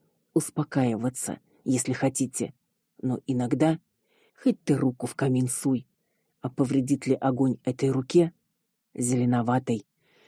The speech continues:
чешуйчатой, длиннопалой, словно и не вполне человек. Но формы-то человеческие, только ногти,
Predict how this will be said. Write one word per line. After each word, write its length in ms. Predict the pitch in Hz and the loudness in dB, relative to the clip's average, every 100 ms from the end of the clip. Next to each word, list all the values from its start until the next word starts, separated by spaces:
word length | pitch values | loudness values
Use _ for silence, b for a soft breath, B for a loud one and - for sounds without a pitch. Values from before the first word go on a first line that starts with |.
| - | -4
чешуйчатой, 840 | 175 - - 156 - 139 135 120 - - | -2 0 2 0 0 -2 -2 -4 -6 -6
длиннопалой, 840 | 131 143 127 123 151 156 127 113 _ _ _ _ _ | 0 2 2 0 2 2 2 -2 _ _ _ _ _
словно 480 | - 202 180 156 151 | -2 2 2 2 0
и 140 | - | 2
не 120 | 175 | 0
вполне 420 | 135 - 151 147 131 | 0 0 2 2 0
человек. 600 | - 143 135 123 - _ _ _ _ _ - | 2 2 4 2 -2 _ _ _ _ _ -10
Но 200 | - 120 | -6 -6
формы-то 680 | - - 131 120 120 117 101 _ | -4 0 2 2 -2 -4 -8 _
человеческие, 920 | - 123 113 139 - 127 - 120 107 - _ _ _ _ _ _ | -6 -2 2 2 2 -4 -4 -4 -4 -8 _ _ _ _ _ _
только 340 | - 180 - 143 | -2 -2 0 0
ногти, 540 | 160 220 - - 202 | 2 2 0 -8 -8